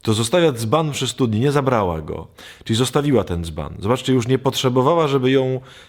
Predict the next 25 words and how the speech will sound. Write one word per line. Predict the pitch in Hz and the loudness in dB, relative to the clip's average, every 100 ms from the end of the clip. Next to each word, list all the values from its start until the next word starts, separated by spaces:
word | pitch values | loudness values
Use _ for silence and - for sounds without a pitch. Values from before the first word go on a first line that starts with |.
| - | -8
coś | - 131 | -4 -2
napełniło, | 139 135 120 139 143 | -2 0 2 4 2
bo | 127 | 2
Pan | 120 120 | 0 0
Jezus | 127 110 90 | 0 0 0
ją | 87 | -2
napełnił. | 82 - 76 73 62 - _ _ _ - - - - | -4 -6 -8 -8 -14 -20 _ _ _ -20 -18 -18 -6
Kochani, | - 165 156 | -2 0 0
gdzie | 123 113 202 | -2 -2 0
szukamy | 202 175 175 175 160 | 0 -2 0 0 2
napełnienia? | 139 135 120 117 104 95 | 0 2 0 2 2 2
My | 95 | 0
tego | 104 107 | -2 -2
szukamy | 101 107 104 92 | -2 -2 0 0
w | 82 | 0
ludziach, | 101 135 123 113 113 | 2 2 2 0 -2
szukamy | - 95 98 90 | -10 -6 -4 -2
tego | 92 90 | -4 -6
w | |
przyjemnościach, | - - 101 110 120 - 110 | -6 -2 0 2 0 0 -6
szukamy | - 90 85 85 | -6 -6 -4 -4
tego | 87 92 | -4 -6
w | 92 | -6
grzechach | 90 117 113 104 | -2 -2 -2 -4
czasem. | 107 98 98 | -4 -2 -6